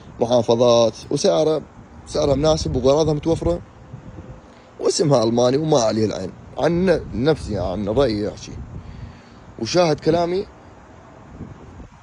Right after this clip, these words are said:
قمت واشتريت لكم هذه. خليتها إلي، بعد ما أبيعها لو تنطبق السماء على الأرض.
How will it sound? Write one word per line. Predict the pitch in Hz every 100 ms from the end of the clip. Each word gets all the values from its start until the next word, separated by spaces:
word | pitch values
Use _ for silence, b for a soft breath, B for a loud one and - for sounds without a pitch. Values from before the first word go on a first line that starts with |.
| - - - - - - -
قمت | 175 226
واشتريت | 170 - 143 196
لكم | 185 -
هذه. | 151 107 78 - - - - - B B B
خليتها | - 208 226 143
إلي، | 117 107 104
بعد | - - 160
ما | 180 165
أبيعها | 139 - 120
لو | 131 120 113 - - - - - - - -
تنطبق | 151 120 98
السماء | 104 127 147
على | 107
الأرض. | 87